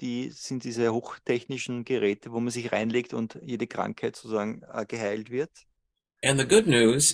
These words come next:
Speaker 2: is that many people were able to get a healing from the shots from the medbeds.
Speaker 1: Und das ist auch die gute Nachricht, dass dann auch von diesen,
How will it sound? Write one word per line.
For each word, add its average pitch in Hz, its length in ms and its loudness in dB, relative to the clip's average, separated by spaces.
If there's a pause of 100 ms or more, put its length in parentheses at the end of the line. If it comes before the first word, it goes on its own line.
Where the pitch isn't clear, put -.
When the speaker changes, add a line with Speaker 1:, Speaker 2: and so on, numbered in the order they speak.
Speaker 2:
is 131 200 4
that 131 200 4
many 156 280 4
people 143 420 2
were 117 200 2
able 117 340 0
to 110 200 2
get 113 180 2
a 107 40 2
healing 113 640 2 (680)
from 117 180 4
the 107 80 6
shots 117 460 6
from 110 200 4
the 120 60 2
medbeds. - 680 0 (1500)
Speaker 1:
Und 117 360 -2
das - 260 -10
ist 120 100 -14
auch 120 160 -4
die 135 200 -12 (120)
gute 135 240 -6
Nachricht, 120 460 -2
dass 120 260 -6
dann 117 400 0
auch - 360 -8
von 113 260 -4
diesen, 120 520 -2